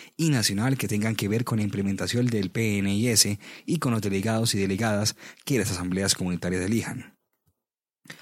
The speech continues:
El plan municipal que integra las propuestas de las comunidades y está constituido por los planes comunitarios será la base para la ejecución del P N I S. Las instancias principales de planeación participativa en el nivel local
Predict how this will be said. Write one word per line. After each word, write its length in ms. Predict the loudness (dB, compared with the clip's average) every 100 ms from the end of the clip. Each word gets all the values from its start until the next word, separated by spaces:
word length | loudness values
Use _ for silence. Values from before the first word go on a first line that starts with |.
| -18 -20 -8
El 160 | -6 -2
plan 200 | 2 4
municipal 520 | 4 4 2 0 0
que 100 | 0
integra 320 | -2 0 2
las 160 | 2 2
propuestas 400 | 0 2 2 2
de 80 | 2
las 140 | -2
comunidades 520 | -2 -2 0 0 0
y 40 | 0
está 220 | 0 0
constituido 640 | 0 0 0 0 0 0
por 140 | -2 -4
los 160 | -4
planes 340 | -2 0 0 -2 -12 -12
comunitarios 760 | -4 -2 0 0 0 2 0 -2 -10
será 200 | -2 2
la 100 | 4
base 240 | 4 4 2
para 160 | 2
la 80 | 0
ejecución 420 | -2 -2 -2 0
del 140 | 0 -2
P 220 | 0 0
N 180 | 2 2
I 120 | 2
S. 340 | 2 2 -2 _ _ _ _ _ _ _ -20 -12
Las 200 | -2 0
instancias 400 | 0 2 2 0
principales 460 | 0 -2 -2 0 0
de 80 | 0
planeación 400 | 0 -2 -2 -2
participativa 640 | -2 -4 -4 -2 0 2
en 60 | 0
el 80 |
nivel 240 | 0 0 0
local 420 | 0 0 0 0